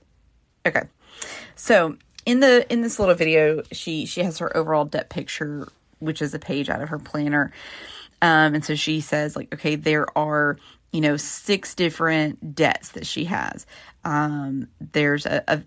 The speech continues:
two Visa cards, there's an equity loan, a medical loan, a student loan, and the mortgage. And she rate,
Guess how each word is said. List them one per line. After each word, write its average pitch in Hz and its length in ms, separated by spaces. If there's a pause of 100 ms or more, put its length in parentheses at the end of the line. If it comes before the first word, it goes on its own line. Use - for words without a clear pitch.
(100)
two 202 220
Visa 165 360
cards, 147 640
there's 139 320
an - 140
equity 156 400
loan, 147 280
a 147 60
medical 147 380
loan, 147 160
a 147 40
student 147 340
loan, 143 240
and 147 120
the 147 60
mortgage. 135 600
And 147 120
she 143 180
rate, 139 320